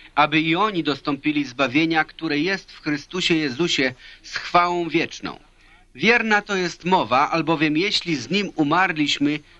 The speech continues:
z Nim też żyć będziemy. Jeśli cierpimy, z Nim też królować będziemy. Jeśli się Go zapieramy, i On się nas zaprze. Jeśli my nie dochowujemy wierności,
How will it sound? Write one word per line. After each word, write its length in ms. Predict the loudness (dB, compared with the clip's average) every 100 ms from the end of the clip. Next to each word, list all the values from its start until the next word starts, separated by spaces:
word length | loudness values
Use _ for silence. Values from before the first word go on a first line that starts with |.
| -20
z 140 | -6
Nim 220 | -4 -2 -2
też 240 | -2 0
żyć 280 | 0 -2 0
będziemy. 560 | -2 -2 -4 -6 -8 -16 -20 -12 0
Jeśli 400 | 2 2 -2 -2
cierpimy, 720 | 0 -2 -2 -2 0 0 -2
z 120 | -2
Nim 160 | -2 -2
też 220 | -4 -6
królować 560 | -4 0 0 0 -2 -2
będziemy. 520 | -4 -4 -6 -10 -14 -20 -20 -8 0
Jeśli 360 | 2 2 0
się 220 | 2 2 0
Go 120 | -2
zapieramy, 680 | -2 0 2 2 2 -2 -8 _ -6
i 160 | -4 -2
On 200 | -2 0
się 240 | 0 0
nas 280 | 0 -2 -2
zaprze. 460 | -2 -2 -4 -18 -20 _ _ _ -20 -2
Jeśli 400 | 0 0 0 0
my 260 | 2 0 2
nie 180 | 0
dochowujemy 600 | 0 -2 0 0 0 0
wierności, 800 | 0 0 0 0 -2 -2 -2 -2